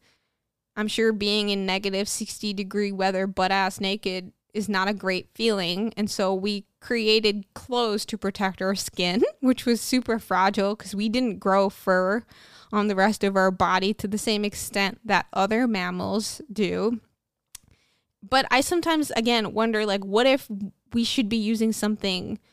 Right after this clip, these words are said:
that's even better than soap to cleanse the body? And, you know, I, I came across, one of my friends, Kemi, uh, came, it showed me this, this inventor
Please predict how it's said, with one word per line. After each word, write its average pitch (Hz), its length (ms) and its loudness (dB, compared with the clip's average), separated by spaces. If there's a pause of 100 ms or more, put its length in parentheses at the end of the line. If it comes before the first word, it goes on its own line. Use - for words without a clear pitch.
(120)
that's - 160 -4
even 233 300 2
better 285 300 2
than 214 180 0
soap - 400 -6
to 240 100 -2
cleanse 220 380 0
the 196 80 -2
body? 185 500 0 (460)
And, 196 380 0
you 220 100 0
know, 220 160 4
I, 233 320 4
I 240 140 2
came 311 260 0
across, 254 580 0 (120)
one 208 320 -2
of 247 40 2
my 247 120 2
friends, 214 460 0
Kemi, 196 500 -2
uh, 196 300 -2 (180)
came, 247 260 0
it 226 320 -4
showed 262 400 4
me 196 440 -2 (520)
this, - 380 0
this 240 320 -2
inventor 226 800 0